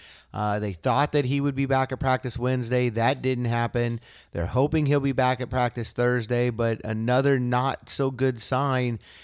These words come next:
They claimed Dylan Day, a center from the Broncos, off of waivers Thursday, and that always makes you wonder. And we've been down that road with Ryan Kelly before. He got hurt in the preseason, obviously,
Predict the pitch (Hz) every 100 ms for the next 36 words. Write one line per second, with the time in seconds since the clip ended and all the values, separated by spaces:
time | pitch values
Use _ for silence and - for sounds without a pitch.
0 | - - 110 - 131 135 127 127 135 127
1 | 113 127 135 135 135 110 113 110 - 135
2 | 127 127 117 113 113 110 120 123 139 127
3 | 120 107 107 120 131 107 110 127 143 135
4 | 117 - 120 120 113 107 113 113 110 -
5 | - - _ 107 110 104 117 127 143 135
6 | 143 131 131 175 135 107 110 123 131 151
7 | 151 151 147 139 127 131 139 139 135 123
8 | 131 135 143 131 127 120 160 180 120 110
9 | 113 120 117 135 139 123 117 - 147 147
10 | 139 123 120 120 123 127 - 127 127